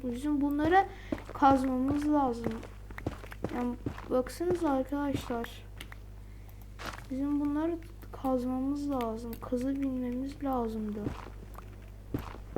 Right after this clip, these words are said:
Neyse arkadaşlar o zaman ben eve gideceğim. Yani oyunla ilgili bir hata olmuş olmalı.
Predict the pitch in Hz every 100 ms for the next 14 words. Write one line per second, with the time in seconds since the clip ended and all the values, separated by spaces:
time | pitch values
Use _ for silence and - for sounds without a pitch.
0 | - - - 285 269 302 294 339 320 330
1 | 330 320 - 294 311 277 302 311 302 294
2 | 294 294 - - - 247 254 294 285 277
3 | 233 240 233 240 - 247 240 247 254 254
4 | - - - - - 262 285 302 311 294
5 | 269 285 294 269 277 294 311 302 285 285
6 | 294 311 285 254 240 254